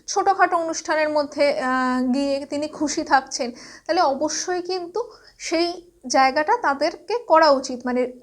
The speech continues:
রেস্ট্রিকশন বাড়িয়ে, তার ভালো খা-, থাকার ক্ষেত্রে অনেকগুলো রেস্ট্রিকশন বানিয়ে, আহ, বাড়িয়ে যদি তাদেরকে হোম বাউন্ড করে দেওয়া হয় সেটা কিন্তু তাদের মানসিক স্বাস্থ্যের পক্ষে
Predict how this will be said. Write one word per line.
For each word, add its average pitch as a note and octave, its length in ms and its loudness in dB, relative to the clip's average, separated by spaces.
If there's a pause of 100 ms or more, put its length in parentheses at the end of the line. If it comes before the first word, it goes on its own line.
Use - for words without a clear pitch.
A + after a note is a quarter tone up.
রেস্ট্রিকশন G4+ 680 0
বাড়িয়ে, D4+ 240 4
তার C4+ 240 4
ভালো C4+ 260 2
খা-, C#4 160 -6 (100)
থাকার D#4+ 280 0
ক্ষেত্রে E4+ 380 -6 (120)
অনেকগুলো D4 400 -2
রেস্ট্রিকশন D#4+ 640 -4
বানিয়ে, F4 480 -8
আহ, C#4 180 -4
বাড়িয়ে D#4 360 0
যদি E4 220 -2
তাদেরকে D#4+ 360 0
হোম D4 400 -2
বাউন্ড F#4+ 260 2
করে F#4 240 0
দেওয়া C#4 240 2
হয় A#3+ 280 -8 (540)
সেটা E4 320 -2
কিন্তু F4+ 240 -6
তাদের E4 260 -2
মানসিক B3+ 480 -6
স্বাস্থ্যের C#4 440 -8
পক্ষে D4+ 300 -6